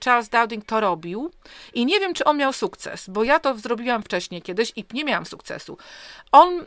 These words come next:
mówił, że można spokojnie zbierać na przykład jakieś rośliny w ogrodzie i po prostu zostawić je w domu do rozmrożenia. Brukselka, por, em,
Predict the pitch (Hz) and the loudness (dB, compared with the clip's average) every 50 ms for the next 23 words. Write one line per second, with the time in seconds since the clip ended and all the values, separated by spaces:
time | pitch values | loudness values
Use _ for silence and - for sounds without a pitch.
0 | - _ - 240 269 294 254 269 269 247 226 226 226 254 262 233 233 226 - - | -12 _ -6 -4 -4 -4 -4 -6 -6 -6 -4 -4 -2 -2 -4 -4 -6 -8 -8 -8
1 | 214 - 285 311 311 269 240 214 - 233 247 233 220 196 - 196 196 185 - - | -8 -2 -2 -2 -2 -2 -6 -8 -6 -4 -2 -2 -2 -2 -4 -6 -10 -10 -10 -12
2 | 196 - 196 180 180 202 190 202 190 - 196 196 - - 226 214 196 - 196 180 | -8 -6 -6 -6 -6 -8 -10 -10 -10 -10 -10 -12 -10 -8 -8 -8 -8 -8 -8 -8
3 | 175 175 156 156 156 - 233 320 381 - _ _ _ _ - 254 254 - 277 269 | -6 -6 -6 -6 -4 -2 -2 -2 -4 -4 _ _ _ _ -8 -8 -4 -2 -2 -2
4 | - 330 359 349 - 269 233 247 - - 262 226 226 - 220 208 196 233 277 294 | -2 -2 -4 -4 -6 -10 -10 -10 -8 -8 -8 -8 -6 -8 -8 -6 -2 -2 -2 0
5 | 294 208 220 214 226 233 220 214 214 214 214 208 180 208 175 160 156 139 143 - | 0 0 0 0 0 0 -2 -4 -6 -6 -6 -6 -4 -4 -4 -4 -6 -10 -12 -14
6 | - _ _ _ _ _ _ _ - - - - - - - - - 180 180 202 | -16 _ _ _ _ _ _ _ -20 -20 -20 -20 -20 -20 -20 -20 -12 -6 -4 -4
7 | 208 - - - 277 269 269 269 - - 247 240 240 233 - _ _ - - 254 | -4 -4 0 2 2 4 2 2 0 -2 -2 0 -2 -2 -4 _ _ -8 -2 0
8 | 247 233 226 226 240 233 - _ _ _ _ _ _ - - 208 208 202 208 202 | 2 2 2 0 -2 -4 -8 _ _ _ _ _ _ -4 -2 0 0 2 0 -2
9 | 202 202 202 | -2 -6 -8